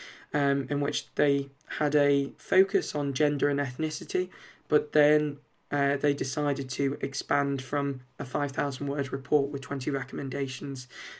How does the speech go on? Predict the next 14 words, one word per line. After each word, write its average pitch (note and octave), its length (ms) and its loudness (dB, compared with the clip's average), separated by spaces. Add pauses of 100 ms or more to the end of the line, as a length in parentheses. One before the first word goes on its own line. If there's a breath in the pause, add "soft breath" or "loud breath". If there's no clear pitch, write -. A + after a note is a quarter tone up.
that - 140 2
I D3+ 40 4
wrote C#3+ 320 4
about D3 320 -2
them, D#3 240 -2 (200)
um, C#3 480 0 (1500 loud breath)
uh, C#3 240 0 (200)
to C#3+ 380 2 (360)
take E3 220 0
a E3+ 60 -4
more D#3+ 160 0
holistic D3+ 500 2
stance C3+ 500 -4 (460 loud breath)
of C3+ 240 2